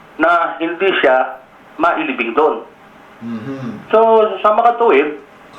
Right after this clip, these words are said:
Speaker 1: ang dapat nila sisihin, yung mga kasama nila na nagrarally ron dahil nakaupo dati sa pwesto yan.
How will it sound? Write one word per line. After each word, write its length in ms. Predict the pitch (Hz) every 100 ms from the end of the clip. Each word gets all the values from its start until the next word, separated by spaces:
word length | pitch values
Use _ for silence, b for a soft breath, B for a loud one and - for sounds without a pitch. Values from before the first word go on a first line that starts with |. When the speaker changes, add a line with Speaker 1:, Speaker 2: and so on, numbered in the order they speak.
| - -
Speaker 1:
ang 140 | - 240
dapat 320 | 247 254 233
nila 160 | 226 214
sisihin, 640 | 190 190 190 - - - - - - - - - - - -
yung 140 | 185
mga 240 | 233 214 196
kasama 380 | 185 180 170 170
nila 240 | 143 120
na 160 | 170 185
nagrarally 560 | 143 147 139 120 123
ron 320 | 214 170 - - - -
dahil 300 | 123 131 135
nakaupo 400 | - - - 127
dati 320 | 113 113 123
sa 80 | -
pwesto 320 | - 147 -
yan. 300 | 143 160 -